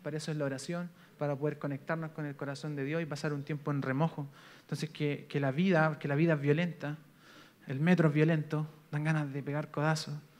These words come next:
¿Andan en metro? Yo ando en metro. Es brígido el metro. Ahí se te acaba el amor,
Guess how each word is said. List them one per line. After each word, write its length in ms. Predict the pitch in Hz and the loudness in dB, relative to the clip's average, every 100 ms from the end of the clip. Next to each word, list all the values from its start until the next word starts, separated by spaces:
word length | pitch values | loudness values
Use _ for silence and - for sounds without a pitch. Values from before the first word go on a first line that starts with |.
| - - | -20 0
¿Andan 220 | 156 180 | 6 6
en 100 | 190 | 6
metro? 240 | 208 220 220 - - - - | 4 4 -2 -6 -20 -20 -6
Yo 100 | 147 | -2
ando 120 | 147 | 0
en 60 | 151 | 0
metro. 220 | 147 131 127 - - _ _ _ - - - - - - | -2 -6 -10 -18 -20 _ _ _ -20 -20 -20 -20 -20 0
Es 120 | 151 | 0
brígido 360 | 131 135 156 151 | 2 2 6 8
el 60 | |
metro. 240 | 156 120 - - - - - - - - - - - - - - - - | 8 4 0 -12 -20 -20 -20 -18 -16 -16 -16 -16 -18 -18 -20 -20 -14 2
Ahí 120 | 175 | 6
se 120 | 185 | 8
te 60 | 190 | 10
acaba 200 | 190 196 | 12 12
el 60 | |
amor, 240 | 185 190 | 12 12